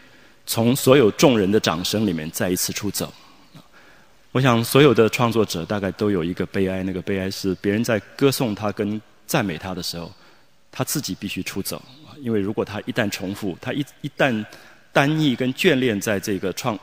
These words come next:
别人的赞美当中，他也就没有，无创作可言了。我想这是一个非常矛盾的一件，一件事情。所以等一下我们会从一九零六年的粉红色时期的部分作品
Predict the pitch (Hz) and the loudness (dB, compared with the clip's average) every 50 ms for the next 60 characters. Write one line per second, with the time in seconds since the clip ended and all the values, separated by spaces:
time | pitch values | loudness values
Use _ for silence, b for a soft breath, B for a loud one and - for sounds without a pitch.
0 | - - - _ - 117 110 123 123 123 123 104 - 131 107 104 92 85 - 92 | -14 -20 -20 _ 0 2 4 4 4 2 2 2 2 2 2 2 0 -4 -4 -6
1 | 92 95 - 98 90 98 B B B B B B B - - 123 107 90 - 104 | -8 -8 -8 -8 -10 -10 B B B B B B B -6 -2 -2 -2 -2 -2 -4
2 | 87 87 87 92 92 - - 110 110 - - 117 98 95 107 92 85 - - 82 | -6 -6 -8 -12 -14 -10 -8 -6 -6 -4 -4 -6 -4 -4 -6 -6 -6 -8 -12 -14
3 | - 78 78 76 82 92 - 123 - _ - 117 113 127 123 120 156 139 - 147 | -14 -14 -14 -14 -16 -18 -20 -20 -20 _ -18 -12 -10 -8 -8 -6 -6 -6 -4 -4
4 | 139 135 - 175 147 127 110 107 92 82 92 104 - 120 104 90 87 82 82 - | -4 -4 -4 -6 -6 -6 -6 -6 -6 -6 -8 -6 -6 -6 -6 -6 -8 -8 -8 -10
5 | 101 87 78 82 85 82 - - - 104 - 98 85 - - 87 - - 90 73 | -10 -10 -10 -10 -12 -14 -16 -16 -14 -12 -10 -10 -8 -8 -10 -10 -10 -10 -12 -12
6 | B B B B B B B B B B B B B - - 151 - 127 120 120 | B B B B B B B B B B B B B -2 0 2 2 0 0 0
7 | 143 131 127 - - - - - 110 104 113 123 139 131 - 120 113 101 - - | 0 -2 -2 -4 -8 -12 -6 -2 -2 -2 0 0 -2 -2 -2 -4 -4 -4 -4 -2
8 | 110 95 95 98 110 110 110 107 95 90 92 87 85 95 95 98 92 - 92 82 | -2 -2 0 0 0 0 0 -2 -2 -4 -4 -4 -4 -4 -6 -6 -8 -8 -8 -8
9 | 85 92 95 - 113 98 - - 98 - - 95 - 90 90 - - - 120 - | -8 -8 -4 -4 -4 -4 -2 -4 -6 -8 -8 -6 -6 -6 -6 -6 -6 -6 -4 -4
10 | - 104 95 - 110 95 - 92 | -4 -4 -4 -4 -4 -4 -4 -8